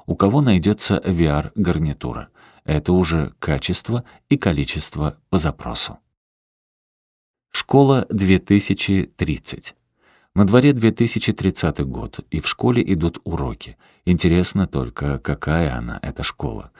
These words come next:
И тут выясняется, что первые проблески школы будущего мы увидели еще в тысяча девятьсот девяносто пятом году в романе американского писателя-фантаста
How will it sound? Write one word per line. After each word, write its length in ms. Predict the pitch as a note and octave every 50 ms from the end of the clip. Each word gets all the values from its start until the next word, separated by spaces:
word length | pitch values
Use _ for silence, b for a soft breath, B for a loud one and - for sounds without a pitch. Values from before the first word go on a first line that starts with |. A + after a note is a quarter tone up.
| b b b b b
И 80 | - F#2+
тут 260 | - D#3 D3 - -
выясняется, 960 | A2+ G#2+ A2+ A2+ A2 G#2+ - - F#2+ F2 E2 D#2 D2+ D2+ - - F2 - -
что 240 | - - - F#2+ F#2
первые 480 | - - E2 D#2 C#2+ D2+ D2 D#2+ E2+
проблески 560 | E2+ - - D#2 C#2 B1+ C2+ C#2 - - - C2+
школы 400 | C#2 - - - G#2+ G#2 F2+ D#2+
будущего 640 | C#2+ C#2 D#2 F2 G#2+ A2+ - - - B2 A#2+ B2
мы 240 | A2 F#2 E2+ F2 D#2+
увидели 420 | D2+ D2 C#2+ F2 F2 F#2 G#2 F#2+ G2+
еще 360 | F#2 D#2 D2+ - - F#2 F2
в 100 | - -
тысяча 400 | _ - G2 - - - - D#2+
девятьсот 460 | C#2 C#2+ C2 C2+ B1+ - - G#2+ G#2
девяносто 520 | F#2+ E2+ D2+ D2 C#2 C#2+ D2 D2 - -
пятом 360 | C#2+ - - C2 - - A#1+ A#1+
году 360 | B1 B1+ C2 E2+ G2 A#2 B B B B B B B B B
в 120 | - E2+
романе 420 | G2 A2+ A2+ B2 C3 B2+ B2+ B2 -
американского 840 | - G#2 A2 G#2+ G2+ G#2 F#2+ - E2 D2+ D2 C#2+ - - F2 E2+ E2
писателя-фантаста 1120 | - D2+ C#2+ - - C#2+ - - B1+ B1+ - - A#2 - - - G#2+ - - - -